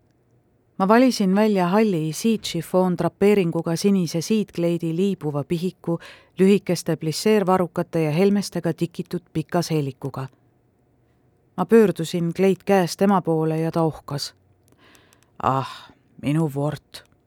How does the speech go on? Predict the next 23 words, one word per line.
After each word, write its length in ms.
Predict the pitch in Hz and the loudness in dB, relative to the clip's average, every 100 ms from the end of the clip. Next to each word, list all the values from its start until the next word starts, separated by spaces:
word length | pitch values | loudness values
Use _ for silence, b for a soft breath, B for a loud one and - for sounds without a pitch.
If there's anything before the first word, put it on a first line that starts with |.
| b b b b b b | b b b b b b
Ta 180 | - 175 | 2 4
õmbles 320 | 214 247 254 | 6 4 0
selle 220 | - 262 262 | -2 -2 0
mulle 260 | 226 226 | 2 2
oma 200 | 220 220 | 2 2
Pariisi 480 | 214 175 170 175 196 | 2 2 2 0 0
ateljees. 760 | 170 - 156 135 131 123 - - _ _ - | -2 -2 -4 -4 -6 -8 -12 -16 _ _ -8
Milline 440 | 135 151 151 143 - | -4 -2 -2 -4 -4
perfektsionist. 960 | - 135 - 135 - 131 120 - - - _ B B B B | -6 -6 -8 -14 -12 -10 -10 -10 -14 -18 _ B B B B
Ta 100 | 147 | 0
vaatas 400 | 147 156 - 147 | 2 2 0 -2
üle 300 | 156 147 147 - | 0 2 0 -2
iga 300 | 269 247 208 | 0 0 0
viimase 420 | 220 208 190 180 | 0 0 -2 -4
kui 200 | 175 175 | -2 0
detaili 580 | 170 156 160 151 147 143 | 0 0 0 0 0 -2
ja 220 | 139 131 120 _ _ 120 | -2 -6 -8 _ _ -4
võttis 400 | 151 - 156 - | -4 -2 -6 -4
selle 240 | 156 151 | -2 -2
eest 180 | 160 - | -2 -4
ka 180 | - 202 | -4 -4
vastavat 500 | 123 - 196 233 - | -4 -6 -6 -6 -2
tasu. 320 | 135 - 151 | -4 -2 -8